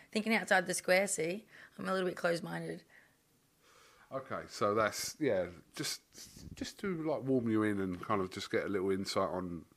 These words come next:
Speaker 2: fighters that you like. So, um, talk to me about,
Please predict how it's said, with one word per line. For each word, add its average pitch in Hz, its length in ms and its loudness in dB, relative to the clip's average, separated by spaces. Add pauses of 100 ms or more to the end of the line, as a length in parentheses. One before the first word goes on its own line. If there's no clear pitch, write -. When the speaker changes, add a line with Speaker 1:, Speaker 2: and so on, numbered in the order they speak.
(180)
Speaker 2:
fighters 85 420 -4
that 85 100 -4
you 98 200 0
like. 95 340 0
So, 123 320 6 (1300)
um, 147 400 10 (1900)
talk 202 220 6
to - 120 -4
me 175 100 8
about, 131 460 8